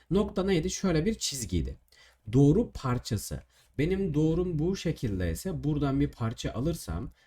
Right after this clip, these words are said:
mesela A B parçası alırsam bu benim doğru parçam olur. Mesela şu A B benim doğru parçam olacaktır. Tamam. Işın,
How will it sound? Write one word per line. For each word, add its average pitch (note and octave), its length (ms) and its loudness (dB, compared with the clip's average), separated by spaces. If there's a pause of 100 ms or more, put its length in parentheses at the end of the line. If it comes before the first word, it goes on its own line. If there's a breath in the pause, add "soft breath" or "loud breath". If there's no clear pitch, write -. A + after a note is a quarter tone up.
(140 soft breath)
mesela G2 580 -2
A G2 280 -2
B G#2+ 240 0
parçası E2 500 -8
alırsam D3+ 440 -4
bu A#2+ 80 -4
benim D3+ 280 -2
doğru G#2+ 280 0
parçam D2+ 420 -10
olur. D2 160 -12
Mesela D#2 280 -10
şu - 240 -8
A F2 240 -6
B - 240 -6 (380 soft breath)
benim A#2 300 -4
doğru A2 260 -2
parçam G2+ 400 -6
olacaktır. F#2 680 -8 (2000)
Tamam. E3 260 -8 (420)
Işın, G3+ 460 2